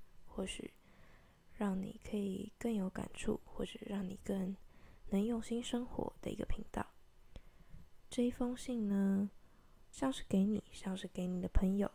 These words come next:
像是给你的家人。或许这是很多你想要对他们说的话，但是你没有办法说出口。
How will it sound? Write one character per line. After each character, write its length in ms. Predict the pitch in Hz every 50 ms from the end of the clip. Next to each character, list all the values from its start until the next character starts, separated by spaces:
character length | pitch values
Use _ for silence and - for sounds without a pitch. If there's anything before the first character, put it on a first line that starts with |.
| - -
像 220 | - - - 175 -
是 120 | - 196
给 180 | - - 185 180
你 140 | 180 180 190
的 100 | - 180
家 260 | - - 202 202 208
人。 300 | 208 196 180 170 180 190 - - - - - - - - - - - - -
或 160 | - - 262
许 300 | 247 - 226 214 208 208
这 180 | 208 - 240 240
是 260 | - - - 226 220 208
很 300 | - - 202 196 196 208
多 380 | - 226 233 233 240 240 240
你 140 | 226 214 202
想 200 | - - 202 196 175
要 120 | 185 196 208 - - - - -
对 160 | - 202 190
他 140 | - - 190
们 120 | 185 196
说 200 | 190 - - -
的 100 | - 208
话， 240 | - - - - - - -
但 140 | 190 190
是 200 | - - 196 - - - - - - - - - - - -
你 80 | 202
没 100 | 202 233
有 80 | 262 254
办 180 | - 240 233 226
法 60 | 202
说 160 | - - 214
出 200 | 220 - - 233
口。 280 | - - - - -